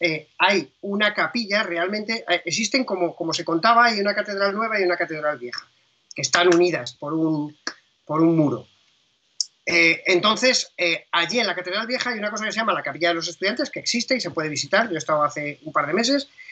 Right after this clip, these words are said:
y entonces, efectivamente, todo esto de que, eh, está el obispo, los estudiantes se encerraban ahí la noche antes, todo eso es cierto y es real, ¿vale? O sea, todo eso me lo contaron a mí en la visita guiada y me pare-, me pareció fascinante, ¿no? Me encantó.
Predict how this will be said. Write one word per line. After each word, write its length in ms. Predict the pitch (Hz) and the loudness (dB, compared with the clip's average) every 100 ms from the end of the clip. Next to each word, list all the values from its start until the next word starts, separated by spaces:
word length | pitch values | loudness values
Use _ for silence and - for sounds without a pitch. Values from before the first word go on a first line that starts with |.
| - _ _ | -20 _ _
y 100 | - | 0
entonces, 260 | 180 196 254 | 4 4 4
efectivamente, 540 | 202 175 233 220 254 | 2 0 2 2 0
todo 160 | - 202 | -4 -4
esto 200 | 214 240 | -4 -4
de 140 | 214 | -4
que, 300 | 208 214 185 _ _ _ | -2 -2 -2 _ _ _
eh, 280 | 190 185 - - - | -4 -4 -4 -14 -10
está 260 | 175 - 214 | -8 0 0
el 80 | 208 | 0
obispo, 500 | 190 233 196 - 202 | 0 -2 -4 -2 0
los 160 | 185 175 | 0 -4
estudiantes 400 | - 180 190 185 | -4 -4 -2 -4
se 80 | |
encerraban 380 | 190 180 175 175 | -4 -4 0 2
ahí 140 | 180 175 | 2 2
la 120 | 170 | 0
noche 180 | 170 196 | 0 -2
antes, 200 | 202 - | -4 2
todo 220 | 262 311 | 2 4
eso 180 | 294 233 | 2 0
es 160 | 170 - | -2 -2
cierto 400 | 233 240 - 202 | -2 -2 -2 -2
y 80 | |
es 160 | 185 151 | 0 -2
real, 380 | 151 139 135 - _ _ _ _ - | -6 -8 -8 -12 _ _ _ _ -10
¿vale? 220 | 139 196 | -4 -2
O 40 | 180 | -2
sea, 280 | 175 151 | -2 -4
todo 180 | - 180 | -2 0
eso 300 | 208 - 247 - - - | 2 2 0 -2 -20 -4
me 100 | 180 | 2
lo 100 | 175 | 2
contaron 440 | 170 165 214 233 226 | 2 0 2 4 2
a 60 | |
mí 120 | 233 247 | 2 0
en 80 | |
la 80 | 208 | 0
visita 360 | 175 165 - 214 | -2 -4 -2 -2
guiada 340 | 220 220 240 | 0 0 0
y 60 | 180 | 0
me 120 | 190 | -2
pare-, 240 | 214 196 | -2 -4
me 160 | 160 156 | -4 -8
pareció 320 | 151 139 170 | -8 -10 -8
fascinante, 640 | 175 - - 127 147 127 123 | -2 -2 -4 -6 -6 -6 -8
¿no? 80 | |
Me 120 | 160 143 | -6 -6
encantó. 480 | 131 117 117 135 | -8 -12 -10 -12